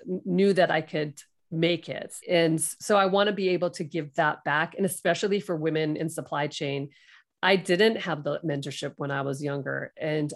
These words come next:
I wanna try to make sure my weekends are really filled with calls with former employees or others that I just wanna help. And it's not all women. It's,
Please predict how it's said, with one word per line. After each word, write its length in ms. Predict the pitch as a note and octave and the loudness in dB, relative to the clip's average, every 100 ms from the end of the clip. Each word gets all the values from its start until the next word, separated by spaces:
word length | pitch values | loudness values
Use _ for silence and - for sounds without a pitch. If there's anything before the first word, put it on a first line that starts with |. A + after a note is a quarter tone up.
| - | -2
I 80 | |
wanna 240 | D3+ D3+ D3+ | 0 0 0
try 240 | D3+ D3+ | -2 -2
to 80 | D3 | -2
make 180 | D3 C#3+ | -4 -6
sure 260 | - D#3+ D#3 F3+ | -4 -2 0 2
my 180 | E3+ | 4
weekends 560 | F3+ F3+ F#3+ F#3 E3+ D3+ | 4 0 -2 0 0 0
are 100 | D3 | -2
really 240 | D3+ E3+ | -2 -2
filled 340 | D#3+ - D#3+ D3 | -4 -4 -4 -4
with 180 | D#3+ - | -6 -8
calls 640 | - D3+ D#3 D3 D#3 D3+ - | -4 2 2 2 -2 -8 -8
with 320 | F3 D#3+ C#3+ - _ _ | -2 -2 -4 -12 _ _
former 380 | - G#3 G3 F#3 | 2 4 6 4
employees 1080 | F3+ E3+ - E3+ E3+ E3+ F3+ F3 E3 D3+ - | 4 0 -4 0 2 2 0 -2 -2 -4 -4
or 580 | D#3+ D#3+ D#3 D3+ D3 - - | -4 0 2 2 0 -2 -6
others 460 | E3+ F3+ F3+ E3 D3+ | 0 2 2 0 0
that 240 | D#3 D3+ | 0 0
I 60 | F3 | 0
just 220 | E3+ D#3 | 0 2
wanna 240 | F3 E3 D3+ | 2 2 2
help. 440 | - D#3+ D3+ - | 0 0 0 0
And 80 | G3 | 2
it's 120 | G3+ | 2
not 220 | G#3+ G#3+ G3 | 4 4 6
all 320 | F3 E3+ D#3 | 6 6 4
women. 400 | E3 F3 F3 F3 | 2 2 0 -2
It's, 380 | F3 D#3+ - | -4 -6 -8